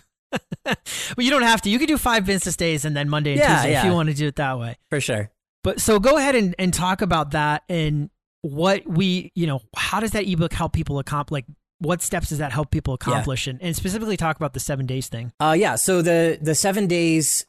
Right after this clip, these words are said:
Speaker 2: to Absolute Clarity book, one of the reasons we, first of all, the reason we chose that is because we realized that,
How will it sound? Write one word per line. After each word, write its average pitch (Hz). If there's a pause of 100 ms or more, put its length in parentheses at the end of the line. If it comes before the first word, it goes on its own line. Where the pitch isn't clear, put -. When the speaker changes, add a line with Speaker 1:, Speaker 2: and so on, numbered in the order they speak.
Speaker 2:
to 147
Absolute 139
Clarity 127
book, 120
one 160
of 170
the 160
reasons 147
we, 127
first 196
of 156
all, 139
the 147
reason 202
we 165
chose 151
that 131
is 117
because 127
we 139
realized 131
that, 110